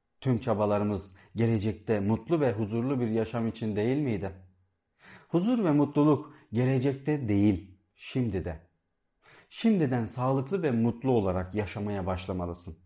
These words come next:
Bunun için öncelikle negatif düşüncelerinden,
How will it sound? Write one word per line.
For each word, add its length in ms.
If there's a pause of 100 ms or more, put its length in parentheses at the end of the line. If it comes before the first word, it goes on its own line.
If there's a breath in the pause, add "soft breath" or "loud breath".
(240)
Bunun 380
için 600
öncelikle 800
negatif 540
düşüncelerinden, 1000